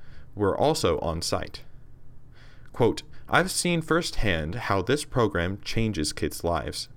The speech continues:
Pate said. "So helping at these fundraisers are important to me. I arrive at six A M, helped cook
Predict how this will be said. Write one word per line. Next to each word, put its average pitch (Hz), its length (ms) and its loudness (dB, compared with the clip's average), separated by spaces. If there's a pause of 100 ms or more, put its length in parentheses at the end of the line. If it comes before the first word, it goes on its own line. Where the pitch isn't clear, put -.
Pate - 300 -4
said. - 260 -2 (760)
"So 120 200 4
helping 175 380 2
at 143 140 0
these 139 200 2
fundraisers 113 800 -2
are 95 160 2
important 98 480 0
to - 120 -2
me. - 180 -10 (640)
I 101 100 2
arrive 113 320 4
at 123 100 4
six - 320 2
A 139 160 4
M, 95 300 -4 (220)
helped - 340 0
cook 147 240 2